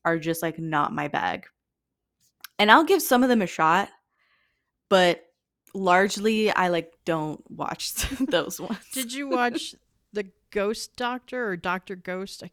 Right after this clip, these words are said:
Speaker 2: forget how that's called, with Kim Bum, and I
Speaker 1: No.
Speaker 2: think Rain is in that one.
Speaker 1: And Rain,
Speaker 2: And
Speaker 1: I
Speaker 2: Rain.
Speaker 1: love Rain. Um,
Speaker 2: That
Speaker 1: no,
Speaker 2: one is
Speaker 1: I
Speaker 2: a
Speaker 1: did not
Speaker 2: lot of
Speaker 1: watch.
Speaker 2: fun, actually.
Speaker 1: <laughs>
Speaker 2: That one is totally a lot of fun. If you like
Speaker 1: Mm-hmm.
Speaker 2: Rain,
Speaker 1: I've watched
Speaker 2: I
Speaker 1: a
Speaker 2: would
Speaker 1: lot.
Speaker 2: say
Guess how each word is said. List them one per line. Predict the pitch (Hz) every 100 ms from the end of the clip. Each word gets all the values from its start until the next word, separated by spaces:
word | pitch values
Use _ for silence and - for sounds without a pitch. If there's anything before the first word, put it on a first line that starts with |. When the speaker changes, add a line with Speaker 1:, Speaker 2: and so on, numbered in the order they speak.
| -
Speaker 2:
forget | 196 214 190
how | 185
that's | 165 - - _ -
called, | 185 160
with | 180 190 - -
Kim | - 240
Bum, | 208 214 208
and | 202 190
I | 185
Speaker 1:
No. | 180
Speaker 2:
think | -
Rain | 170 165 170 180 202
is | 196 208
in | 202
that | 202 202
one. | 202 208 - _ _ _ -
Speaker 1:
And | 233 226 180
Rain, | 214 220 254 247 226
Speaker 2:
And | 190
Speaker 1:
I | 214
Speaker 2:
Rain. | 214
Speaker 1:
love | 190 180 175
Rain. | 170 156 160 156
Um, | 226 226
Speaker 2:
That | 285
Speaker 1:
no, | - 392
Speaker 2:
one | 494
is | 453
Speaker 1:
I |
Speaker 2:
a | 381
Speaker 1:
did | 196 185
not | 170
Speaker 2:
lot | 185 202
of | 196
Speaker 1:
watch. | -
Speaker 2:
fun, | - 156 135 123 - -
actually. | 165 156 - 175 131 95 196 - _ -
Speaker 1:
<laughs> | - - - - - 523 -
Speaker 2:
That | 269
one | 320 349
is | 320 - -
totally | - - 277 302 269
a |
lot | 220 180
of | 170
fun. | - 147 - 202 _ - - - _ - -
If | 254 247
you | 285
like | 262 330 392
Speaker 1:
Mm-hmm. | -
Speaker 2:
Rain, | 240 240 233 175 226
Speaker 1:
I've | 226 226
watched | 262 294 294 226
Speaker 2:
I |
Speaker 1:
a | 349
Speaker 2:
would | 254
Speaker 1:
lot. | 185 185
Speaker 2:
say | 247 233